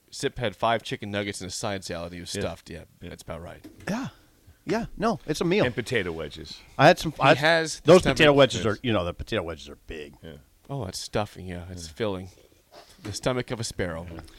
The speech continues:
Speaker 1: All right. Uh, we saw this the other d-, uh, about in May at some point. C B S Sports was going through
Speaker 3: Oh,
Speaker 1: their
Speaker 3: yeah,
Speaker 1: top,
Speaker 3: yeah, yeah.
Speaker 1: their top sixty-five coaches in Power Five.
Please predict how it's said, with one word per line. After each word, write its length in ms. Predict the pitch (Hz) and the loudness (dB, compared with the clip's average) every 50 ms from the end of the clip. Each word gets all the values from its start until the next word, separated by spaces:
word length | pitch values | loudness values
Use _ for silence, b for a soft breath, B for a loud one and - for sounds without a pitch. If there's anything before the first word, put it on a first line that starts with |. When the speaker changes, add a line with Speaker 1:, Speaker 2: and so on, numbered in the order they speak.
| b b b b b | b b b b b
Speaker 1:
All 80 | - 226 | 2 4
right. 240 | 240 202 185 - - | 6 6 4 4 6
Uh, 280 | 170 175 175 170 165 - - | 6 8 8 8 6 2 -2
we 100 | 160 180 | -4 -4
saw 280 | 170 - - 247 262 269 | -2 2 2 2 2 4
this 260 | 240 233 196 - - | 2 2 0 0 -2
the 100 | - 180 190 | -2 -2 -2
other 120 | 175 170 | -2 -2
d-, 120 | 147 151 - | -4 -2 2
uh, 240 | 139 139 135 131 127 - | 6 6 6 6 4 2
about 260 | 135 143 156 151 - - _ _ - - - - | 2 2 2 2 2 -2 _ _ -20 -18 -8 -6
in 180 | 131 127 127 | -6 -6 -2
May 200 | 131 139 135 123 | -2 0 0 0
at 100 | 110 - | 0 -2
some 180 | - - 101 95 | -2 -6 -6 -6
point. 320 | - - 98 95 95 - _ - | -6 -6 -6 -4 -6 -6 _ -12
C 180 | - - 151 | -6 -4 -4
B 140 | 147 147 147 | 0 0 0
S 100 | 131 - | 0 0
Sports 280 | - - 127 123 117 - | -2 0 -2 -2 0 -2
was 80 | 107 98 | -8 -4
going 220 | 120 113 110 107 | -2 -2 -2 -2
through 120 | 110 113 | 2 6
Speaker 3:
Oh, 40 | 151 | 10
Speaker 1:
their 80 | 165 180 | 10 10
Speaker 3:
yeah, 120 | 165 135 | 10 8
Speaker 1:
top, 80 | 123 131 | 8 6
Speaker 3:
yeah, 80 | 127 | 6
yeah. 140 | 117 120 120 | 6 6 4
Speaker 1:
their 80 | 107 107 | 2 2
top 340 | - - 139 131 127 - - | -2 -2 -2 -2 -2 -2 -4
sixty-five 720 | - - 135 - - 127 117 104 - 117 110 107 104 - - | -4 -4 -6 -6 -4 -8 -6 -2 0 2 2 2 0 -4 -6
coaches 420 | - 131 117 107 - - 104 87 | -4 -2 -2 -2 -4 -8 -8 -8
in 100 | 95 95 | -8 -10
Power 320 | - - 113 110 104 98 95 | -6 -4 -4 -2 -2 -4 -6
Five. 500 | - - 104 95 87 85 85 87 87 | -4 -4 -2 -2 -2 -6 -8 -10 -12